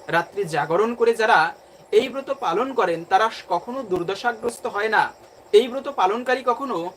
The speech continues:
নিম্নজনী প্রাপ্ত হয় না। কেশবপ্রিয়া তুলসী পত্রে যিনি শ্রীহরির পূজা করেন, পদ্মপাতায় জলের মতো তিনি পাপে নির্লিপ্ত থাকেন। ভগবান, আহ, বিষ্ণু পূজায় তুলসী দিয়ে বিষ্ণুর পূজা করলে যেমন ভগবান সন্তুষ্ট হন,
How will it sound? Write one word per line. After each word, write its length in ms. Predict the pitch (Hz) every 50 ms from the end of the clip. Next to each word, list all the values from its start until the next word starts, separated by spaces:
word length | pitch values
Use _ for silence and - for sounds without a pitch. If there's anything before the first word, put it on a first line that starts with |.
| - - - - -
নিম্নজনী 640 | 165 175 202 233 247 254 262 277 233 269 277 277 285
প্রাপ্ত 400 | - - 214 175 - - - 214
হয় 260 | 196 190 190 180 165
না। 200 | 147 113 - - - - - - -
কেশবপ্রিয়া 560 | - 185 180 - 208 196 - - 208 208 208 208
তুলসী 360 | - 180 160 180 190 - 214 -
পত্রে 440 | 214 214 - _ - 190 151 160 180 - - - - - - 170
যিনি 260 | 151 202 254 285 -
শ্রীহরির 560 | - - 233 214 190 202 240 247 262 247 - - -
পূজা 260 | 202 196 185 233 240
করেন, 320 | 240 226 170 147 131 120 - - - - - - -
পদ্মপাতায় 580 | 185 180 180 - 214 - 214 208 - 220 214
জলের 380 | 175 147 160 147 143 160 202 247
মতো 220 | 262 254 - -
তিনি 320 | - 247 202 175 156 156 175 - - - - - -
পাপে 260 | - 196 190 190 240 233
নির্লিপ্ত 520 | 190 170 160 156 170 185 202 - - 220 214 -
থাকেন। 340 | - - - 202 175 143 123 - - - - - - - - - - -
ভগবান, 480 | 196 220 226 240 262 269 269 247 208 -
আহ, 260 | 185 185 185 175 170 165 - -
বিষ্ণু 340 | 170 202 208 - - 269 262
পূজায় 440 | 262 277 233 247 247 247 240 - - - - - - - -
তুলসী 340 | 196 208 247 247 - 277
দিয়ে 160 | 247 285 285 277
বিষ্ণুর 380 | 233 233 233 - - 254 240 -
পূজা 220 | - 202 196 233 233
করলে 280 | 233 240 240 240 233
যেমন 300 | 226 233 226 233 240 226
ভগবান 360 | 202 185 196 208 214 220 220 220
সন্তুষ্ট 540 | - - 165 160 170 - 269 254 - -
হন, 340 | 254 190 170 151 135 139 156